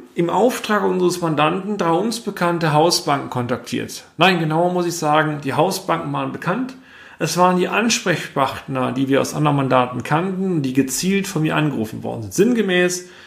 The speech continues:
„Ich habe einen Kunden in der Ecke mit dem Volumen, mit den Zahlen, mit dem Vorhaben. Hast du grundsätzlich Interesse daran, ja oder nein? Ich möchte jetzt eine ehrliche, offene Antwort von dir haben.“ Und alle drei sagten, „Mit den Rahmenbedingungen sind wir interessiert.“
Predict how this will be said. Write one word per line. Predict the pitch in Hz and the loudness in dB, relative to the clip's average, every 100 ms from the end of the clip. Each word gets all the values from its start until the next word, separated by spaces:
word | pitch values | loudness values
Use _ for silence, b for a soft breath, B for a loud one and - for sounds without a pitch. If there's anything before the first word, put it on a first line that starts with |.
| B B B | B B B
„Ich | 156 151 | -4 0
habe | 160 156 | 2 2
einen | 143 143 | 0 -2
Kunden | - 254 262 262 | 0 0 0 -2
in | 208 151 | -2 0
der | 143 147 | 2 2
Ecke | 98 196 - | 2 0 0
mit | 82 76 | 0 0
dem | 139 143 135 | 2 2 2
Volumen, | 123 139 214 220 214 | 2 2 4 2 2
mit | 151 139 | 0 0
den | 135 131 | -2 -2
Zahlen, | - 170 185 202 202 175 | -2 0 2 2 2 0
mit | 143 151 | 0 4
dem | 165 170 | 4 2
Vorhaben. | - 160 147 117 107 110 113 - B B B B B B | 0 0 0 0 -4 -6 -12 -14 B B B B B B
Hast | - 196 214 - 220 | 0 2 2 -2 -4
du | 185 | 0
grundsätzlich | 156 196 185 190 180 151 | 2 2 4 0 0 -2
Interesse | 135 170 190 190 | -2 0 0 0
daran, | 190 180 151 | 0 0 0
ja | 143 147 | 0 2
oder | 139 | 0
nein? | 131 139 156 160 | 0 0 0 -2
Ich | - | -4
möchte | 131 113 120 | -6 -4 -2
jetzt | 101 113 196 - - - | 0 2 2 0 -6 -4
eine | 139 127 | -4 0
ehrliche, | 170 214 208 190 - | 2 2 2 -2 -2
offene | - 156 160 | -2 -2 -4
Antwort | 147 139 113 | -4 -6 -6
von | 113 | -10
dir | 110 107 | -8 -8
haben.“ | 101 117 - B B B B | -12 -16 -20 B B B B
Und | 175 | -8
alle | - 220 226 | -2 2 2
drei | 180 190 185 | 4 2 2
sagten, | 180 180 - 151 | 2 0 -2 -2
„Mit | 143 | 2
den | 185 180 | 2 2
Rahmenbedingungen | 156 165 165 160 165 156 | 2 2 2 0 2 2
sind | 151 160 | 2 0
wir | 156 | -2
interessiert.“ | 151 156 - 120 - - | -2 -4 -2 -4 -4 -14